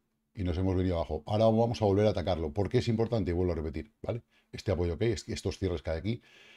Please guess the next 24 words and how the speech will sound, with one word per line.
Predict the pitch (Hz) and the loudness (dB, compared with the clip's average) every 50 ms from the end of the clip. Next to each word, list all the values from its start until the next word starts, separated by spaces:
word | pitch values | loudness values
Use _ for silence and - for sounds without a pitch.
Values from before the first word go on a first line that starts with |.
| _ _ - | _ _ -4
eh, | 95 92 92 90 | -2 0 0 0
cincuenta | - 95 95 90 92 95 92 87 | 0 -2 0 0 0 0 2 2
y | 104 | 2
ocho | 113 113 123 123 | 2 2 0 0
trescientos | - 101 - | -2 -2 -2
cincuenta, | - 95 85 78 87 80 76 73 76 - - _ _ _ _ _ _ _ _ _ _ _ _ _ _ _ _ _ _ _ | -2 -2 -2 -2 -2 -4 -4 -6 -8 -12 -16 _ _ _ _ _ _ _ _ _ _ _ _ _ _ _ _ _ _ _
más | 107 101 95 - | -4 -4 -2 -2
o | 95 | -2
menos, | 87 80 73 71 | -2 -2 -4 -2
¿vale? | 82 92 110 127 127 - _ _ _ _ _ - | 0 0 0 -2 -4 -10 _ _ _ _ _ -6
Un | - 107 | -2 0
poquito | 95 107 95 98 95 95 | 2 2 4 2 2 2
más | 90 87 - | 0 0 -2
arriba, | - 92 107 117 113 | 0 2 2 2 2
necesitamos | 101 87 78 - 101 95 90 - - - _ _ _ _ _ - - _ _ _ _ | 2 0 0 2 2 2 2 0 -4 -10 _ _ _ _ _ -20 -20 _ _ _ _
irnos | - 104 92 90 90 85 - | -4 -4 -2 -2 -2 -4 -4
un | 82 71 | -4 -4
poco | 85 80 82 | -4 -4 -4
más | 80 78 69 71 | -4 -6 -6 -6
arriba, | 71 85 95 101 95 | -4 -4 -4 -4 -4
cincuenta | - 80 78 76 78 71 80 | -6 -6 -6 -6 -6 -6 -6
y | |
ocho | 80 76 - - | -6 -6 -6 -8
ochocientos, | 78 - - - - 82 80 - - - - - | -8 -8 -10 -10 -8 -8 -8 -8 -8 -10 -12 -16